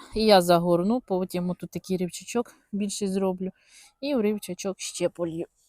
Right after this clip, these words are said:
Ой, куди ти пішов? Тут також полила морква.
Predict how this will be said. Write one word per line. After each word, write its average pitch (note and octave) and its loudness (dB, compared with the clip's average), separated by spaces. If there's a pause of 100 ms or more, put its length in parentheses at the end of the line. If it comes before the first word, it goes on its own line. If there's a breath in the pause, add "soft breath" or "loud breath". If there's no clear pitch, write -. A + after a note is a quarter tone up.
(100)
Ой, A#3+ 2 (840 loud breath)
куди B3+ 2
ти A3 -6
пішов? - -8 (840 loud breath)
Тут A#3+ -2
також A3 6
полила A3 6
морква. A3+ 8